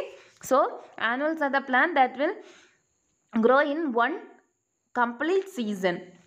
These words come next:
Okay, then biennials. Bi means two. Okay, bi means two. Biennial generally completes its life cycle in two years.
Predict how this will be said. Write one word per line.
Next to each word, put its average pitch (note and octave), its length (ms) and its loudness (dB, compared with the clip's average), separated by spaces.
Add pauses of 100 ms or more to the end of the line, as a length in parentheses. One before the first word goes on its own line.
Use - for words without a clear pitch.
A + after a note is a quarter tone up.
(160)
Okay, D4 400 0 (1600)
then C#4+ 320 4
biennials. A#3+ 680 0 (1000)
Bi A#3+ 380 2
means D4+ 460 -6
two. B3+ 440 2
Okay, F#3 480 2 (280)
bi A3+ 340 0
means D4+ 380 -4 (520)
two. C4+ 300 4 (680)
Biennial D#4+ 680 0
generally D4 480 2
completes B3+ 560 0
its B3 180 -6
life A#3 300 2
cycle B3 240 0
in D#4+ 180 -2
two F4+ 240 6
years. A#3 320 4